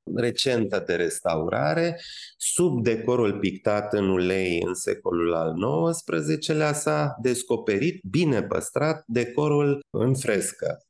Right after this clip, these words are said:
Decapându-se, uh, spălându-se zugrăveala recentă, în culori de ulei, s-a descoperit că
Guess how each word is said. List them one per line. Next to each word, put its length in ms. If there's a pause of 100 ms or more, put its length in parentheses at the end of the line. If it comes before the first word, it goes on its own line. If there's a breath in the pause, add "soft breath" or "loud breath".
(200)
Decapându-se, 1080
uh, 840
spălându-se 1000
zugrăveala 840 (960)
recentă, 1080 (480 loud breath)
în 180
culori 440
de 100
ulei, 680 (300 loud breath)
s-a 200
descoperit 840
că 180